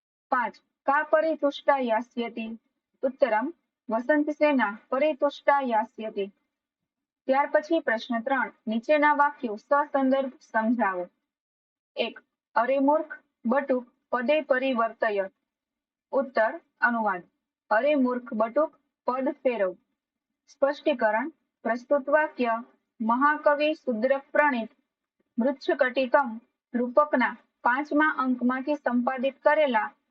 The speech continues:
નાટ્યાંશ પરિતુષ્ટા યાસ્યતિ માંથી ઉદ્ધૃત કરવામાં આવ્યું છે.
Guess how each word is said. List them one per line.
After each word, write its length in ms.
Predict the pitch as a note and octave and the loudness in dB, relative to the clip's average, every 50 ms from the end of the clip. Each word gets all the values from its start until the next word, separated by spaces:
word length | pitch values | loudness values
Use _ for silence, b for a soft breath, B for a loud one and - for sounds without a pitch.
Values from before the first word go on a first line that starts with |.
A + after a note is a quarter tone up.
| _ _ - | _ _ -6
નાટ્યાંશ 600 | B3 A3+ A#3 A#3+ A#3 - C#4+ C#4+ C4+ A#3+ A3+ B3 - - _ _ _ _ _ _ _ | -2 -2 -2 -2 0 0 0 2 2 0 -2 -4 -6 -8 _ _ _ _ _ _ _
પરિતુષ્ટા 720 | - B3 C4 D4+ D4 D4+ C#4 C#4 C#4 - - - C#4+ C#4+ C#4 | -4 -2 -2 -2 -2 0 -2 -2 -2 -2 0 2 2 2 2
યાસ્યતિ 720 | B3 A#3 A3 A3+ - _ - B3+ B3 B3 C#4+ C4 G#3 G3 _ _ _ _ _ _ _ - | 0 -2 -2 -2 -4 _ -4 -4 -2 0 -2 -2 -2 -4 _ _ _ _ _ _ _ -4
માંથી 460 | A#3+ A#3+ C4 C#4 C4+ - C4 G3+ - - - | -2 -2 -2 -2 -4 -4 -4 -6 -6 -6 -6
ઉદ્ધૃત 440 | B3 A3+ - - C4 B3 D4 C#4+ - _ - | -6 -6 -6 -4 -2 -2 -2 -2 -4 _ -2
કરવામાં 460 | C#4 C4 C4 B3+ B3+ B3+ B3+ B3+ B3 | -2 0 0 0 -2 -2 -4 -6 -4
આવ્યું 400 | - - G#3+ G#3+ G3+ A3 A3 A3 | -2 0 0 0 -2 -4 -8 -8
છે. 240 | G#3+ - - F3+ F3+ | -10 -10 -12 -14 -14